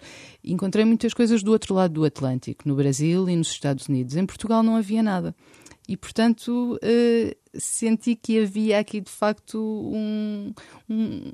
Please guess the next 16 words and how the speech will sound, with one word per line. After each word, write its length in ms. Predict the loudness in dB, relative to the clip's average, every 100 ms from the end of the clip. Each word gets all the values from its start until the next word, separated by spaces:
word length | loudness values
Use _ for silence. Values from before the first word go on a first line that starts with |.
| -12 -2
um 320 | 2 6 8
livro 260 | 8 6
que 80 | 2
era 140 | 2 0
preciso 300 | -2 -4 -2
ser 140 | -2
escrito, 600 | -2 -2 0 -2 -4 -18 _ -20 -20 -10
eh, 680 | -2 0 0 0 -2 -6 -8 -4
para 240 | 0 0
todas 320 | 0 -2 -2
as 100 | -4
pessoas 320 | -6 -6 -6 -6
que 80 |
passam 420 | -4 -4 -2 -4 -4
por, 300 | -4 -4 -2
eh, 220 | -4